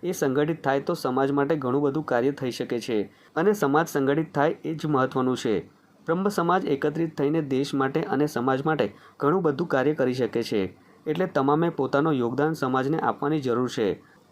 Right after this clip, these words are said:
અંતે કાર્યક્રમમાં આભાર વિધિ હરેન્દ્ર અગ્નિહોત્રી દ્વારા કરવામાં આવી હતી. આ કાર્યક્રમમાં મોટી સંખ્યામાં વિપ્રબંધુએ ઉપસ્થિત રહી મહાઆરતીમાં ભાગ લીધો હતો અને કૃતાર્થ થયાની લાગણી અનુભવી હતી.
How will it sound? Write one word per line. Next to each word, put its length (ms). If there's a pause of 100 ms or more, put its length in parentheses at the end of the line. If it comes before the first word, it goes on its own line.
અંતે 280
કાર્યક્રમમાં 600
આભાર 280
વિધિ 240
હરેન્દ્ર 360
અગ્નિહોત્રી 560
દ્વારા 360
કરવામાં 320
આવી 160
હતી. 240 (340)
આ 120
કાર્યક્રમમાં 540
મોટી 240
સંખ્યામાં 460
વિપ્રબંધુએ 580 (120)
ઉપસ્થિત 440
રહી 140 (160)
મહાઆરતીમાં 760
ભાગ 240
લીધો 200
હતો 240 (340)
અને 160 (140)
કૃતાર્થ 400
થયાની 400
લાગણી 320
અનુભવી 420
હતી. 300